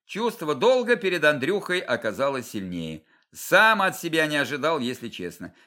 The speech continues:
Даже сделал несколько шагов в сторону интимного счастья с Лидой, но потом,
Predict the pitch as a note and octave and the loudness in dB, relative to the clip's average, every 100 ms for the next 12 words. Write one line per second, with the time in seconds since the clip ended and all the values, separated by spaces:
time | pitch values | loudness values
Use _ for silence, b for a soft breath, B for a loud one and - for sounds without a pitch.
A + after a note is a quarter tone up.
0 | b G2 E3 F#3 C#3+ D#3+ A2+ B2 G3 A3+ | b 4 4 6 2 -4 -4 0 2 2
1 | A3 G3 E3 F3+ - D#3 D3 B2+ C3+ B2 | 0 0 0 -2 -2 -6 -4 0 0 0
2 | F#3 - - D#3 D#3 D3 C3+ A#2+ - C#3+ | -4 -4 2 4 4 0 -2 -2 -4 -4
3 | B2+ A2+ A2 B2 B2 - A2+ - E3 G#3+ | -2 -2 -4 0 -2 -2 -10 -6 -2 0
4 | A#2 D#2+ _ - B3+ A3+ G#3+ G#3+ G3 | -2 -4 _ 2 2 2 2 2 0